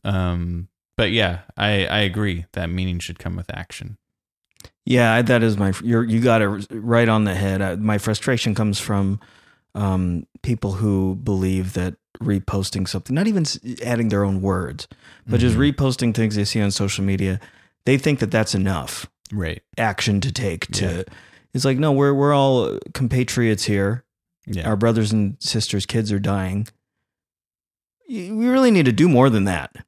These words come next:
Speaker 2: We, we owe it to ourselves as, as a country, right? Like, we need to band together and fix this unacceptable issue that we've been, uh, reckoning with forever.
Speaker 1: Yeah.
Speaker 2: Right? Forever.
Speaker 1: Yeah,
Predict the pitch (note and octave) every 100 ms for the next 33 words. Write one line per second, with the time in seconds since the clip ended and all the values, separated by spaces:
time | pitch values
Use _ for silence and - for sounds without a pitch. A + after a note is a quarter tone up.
0 | - - D3+ E3 B2+ F3 D3+ B2 B2 B2+
1 | - G#2+ G2 F#2+ - A2+ G2+ F#2+ F#2+ G2
2 | F2 E2 - A2 F#2+ - D#2+ F#2+ E2 G2
3 | G2 A2 A#2+ G#2+ F#2+ G2 F#2 F#2+ G2 F#2+
4 | F#2 F#2 - A#2+ - - G#1 - - -
5 | _ _ - D3 D#3 C#3 - F#2 - E2+
6 | C#2+ C2 - _ - G#2+ G2+ F#2+ C2 -
7 | _ _ _ _ _ - G#2 A2 F#2+ G2
8 | - - - _ _ - D#2 D2 - D#2
9 | - - C3+ C3 A2+ A2+ F#2+ D2+ D2 -
10 | _ _ _ - A2+ A2 C#3+ F#2 C2 -
11 | - _ _ - F#2+ D#2+ E2 G2 _ G2+
12 | G#2+ B2 C3 - B2+ D3+ F#2 C#2 - _
13 | _ _ - - - _ _ _ _ _
14 | _ _ _ _ - C3+ C#3